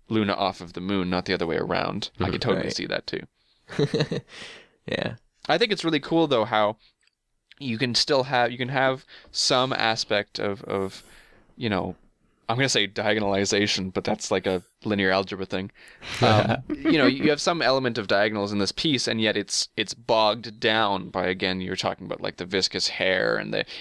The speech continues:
Speaker 1: and the other movement cues, which are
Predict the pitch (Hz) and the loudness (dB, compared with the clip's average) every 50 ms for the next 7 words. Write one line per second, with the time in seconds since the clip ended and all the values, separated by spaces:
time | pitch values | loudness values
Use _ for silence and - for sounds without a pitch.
0 | - - - 104 101 95 95 98 95 - - 110 107 107 110 101 98 95 101 104 | -16 -6 -4 -4 -2 0 0 0 0 2 0 0 0 2 0 0 0 0 0 0
1 | 107 107 104 95 107 98 - - - - 101 92 90 92 90 - - 95 - - | 0 0 0 0 -4 -6 -6 -8 -6 -4 -4 -2 -2 -2 -2 -2 -4 -4 -2 0
2 | 95 90 90 98 | 0 0 0 -2